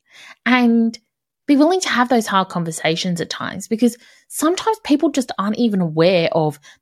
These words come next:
the disconnect either within the organization or between you and the organizational values. And I think once we can have open, honest conversations around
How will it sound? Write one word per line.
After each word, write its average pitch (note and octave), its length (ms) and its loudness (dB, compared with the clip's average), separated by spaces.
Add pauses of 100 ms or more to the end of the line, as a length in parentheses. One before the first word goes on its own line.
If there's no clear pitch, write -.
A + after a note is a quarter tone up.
the F#3 80 0
disconnect F#3+ 640 -2
either F#3 180 4
within F3 300 2
the B3 80 4
organization F3 720 0
or F#3+ 320 6
between F#3 400 -2
you F3 400 0 (420)
and D#3 140 -2
the D3+ 100 0
organizational C#3 640 -6
values. D2+ 520 -12
And F#3 200 0
I - 80 0
think G3+ 220 -4
once G3+ 200 0
we A3+ 60 -2
can F#3+ 140 -4
have E3 340 -4 (460)
open, F3+ 360 0
honest E3 300 -2
conversations D3+ 840 -6
around D3+ 640 -4